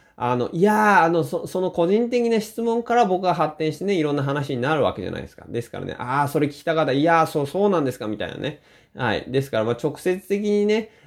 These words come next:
あのー、お答えはしてるんですけども、間接的にいろんなお話できますんでね、あの、その個人的な質問こそが他の誰かのためになる可能性ってやっぱありますから、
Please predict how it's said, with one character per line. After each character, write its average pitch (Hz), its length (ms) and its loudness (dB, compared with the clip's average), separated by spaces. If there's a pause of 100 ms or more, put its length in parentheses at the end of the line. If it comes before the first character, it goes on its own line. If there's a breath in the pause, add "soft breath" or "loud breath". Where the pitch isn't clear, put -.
あ 160 200 -4
の 160 100 0
ー、 151 640 0
お 143 140 -2
答 160 260 2
え 160 60 4
は 156 100 4
し - 120 -14
て 180 120 -2
る 202 140 0
ん 185 100 0
で 127 80 -2
す - 140 -10
け 110 100 -6
ど 107 80 -6
も、 110 140 -4
間 147 280 -2
接 160 200 -4
的 175 180 -2
に 151 140 2
い - 20 2
ろ 139 140 0
ん 165 40 0
な 180 140 0
お - 160 -6
話 175 340 -4
で 160 120 -4
き 170 80 -6
ま 185 160 -4
す - 100 -10
ん 131 60 -4
で 107 100 -2
ね、 107 200 -2 (260 loud breath)
あ 117 100 -2
の、 107 140 0
そ 120 100 -4
の 113 120 -2
個 117 180 -4
人 135 180 0
的 139 160 -2
な 139 80 0
質 139 180 -8
問 165 180 -2
こ 185 100 -4
そ 175 100 -2
が 123 80 2
他 120 220 -2
の 127 100 0
誰 143 180 0
か 123 60 -6
の 110 80 -2
た 123 180 -6
め 131 100 -2
に 120 60 -4
な 131 120 -2
る 120 80 -2
可 - 180 -10
能 135 140 -2
性 139 120 -6
っ - 40 -8
て - 80 -6
や 110 100 -2
っ 107 60 -8
ぱ 98 100 -4
あ 95 60 0
り 107 80 -2
ま 131 140 0
す 135 60 -12
か - 120 -6
ら、 - 180 -2